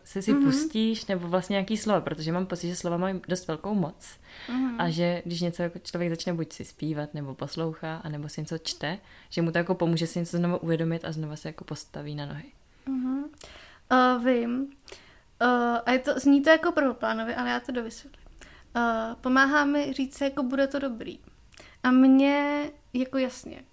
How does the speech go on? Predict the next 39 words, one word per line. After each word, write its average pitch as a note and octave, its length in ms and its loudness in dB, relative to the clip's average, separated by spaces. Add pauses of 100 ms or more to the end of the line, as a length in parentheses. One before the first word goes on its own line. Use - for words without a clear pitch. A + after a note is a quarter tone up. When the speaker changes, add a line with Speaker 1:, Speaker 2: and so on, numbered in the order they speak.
Speaker 2:
nikdo B3+ 240 0
neví, A3+ 160 -2
jestli A3 140 -8
to A3 60 -10
bude A3 140 -8
dobrý, A3+ 300 -10
nebo A3+ 200 -8
co B3 120 -8
to C4+ 120 -2
vlastně C4 320 -2
znamená, C4 420 0
ta A3 120 -14
věta, A3+ 320 -16
ale B3 440 -2 (380)
má B3+ 180 0
to C#4 100 0
hrozně C#4+ 300 0
velkou C#4+ 200 -2
moc, D4+ 160 0
protože A#3+ 280 -12
když B3+ 200 -6
tomu, D4+ 180 0
jako, D#4 200 -2
uvěříš, B3+ 480 -2
že A#3+ 100 -8
to C4 120 -4
bude C#4 260 0
dobrý, B3+ 460 -6 (380)
tak A#3+ 160 -6
se C#4 120 0
proto C#4 260 0
pak C#4 200 -2
rozhodneš C#4 480 0
i B3+ 40 -4
něco C#4+ 260 -2
dělat, C4+ 300 0
rozhodneš A#3+ 540 -6
se, - 160 -8
jako, B3+ 680 -6